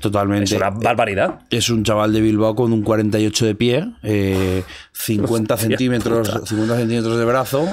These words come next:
Speaker 1: eh, con una caja torácica
Speaker 2: Vale.
Speaker 1: que se le ve increíble, con un vacío abdominal. Entonces, sí, claro que es natural y lo sé perfectamente, lo tengo claro. De hecho,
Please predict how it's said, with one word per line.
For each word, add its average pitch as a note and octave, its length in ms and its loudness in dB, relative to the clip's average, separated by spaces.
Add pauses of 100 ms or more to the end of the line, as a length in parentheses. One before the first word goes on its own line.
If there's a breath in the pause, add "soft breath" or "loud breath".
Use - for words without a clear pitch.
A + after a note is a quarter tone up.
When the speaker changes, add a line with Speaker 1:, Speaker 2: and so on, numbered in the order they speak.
Speaker 1:
eh, F#2+ 580 -4
con F#2+ 120 -4
una A2 160 -2
caja A2+ 200 -4
torácica G#2+ 600 -2
Speaker 2:
Vale. F2 380 -2
Speaker 1:
que F#2+ 80 -10
se G2+ 120 -8
le G2+ 60 -2
ve G#2+ 100 0
increíble, A2+ 400 -2
con F#2+ 100 -4
un F#2+ 80 -2
vacío G2+ 220 -2
abdominal. A2 560 0 (580 loud breath)
Entonces, - 540 -6
sí, - 280 -6
claro - 340 -2
que G2+ 80 -2
es G2+ 40 0
natural G2 540 0
y F#2+ 160 0
lo F#2 100 -2
sé G2+ 220 -2
perfectamente, G2 720 0
lo G2+ 100 -2
tengo G2+ 160 0
claro. A2+ 200 2
De A2 140 0
hecho, D#3 300 -2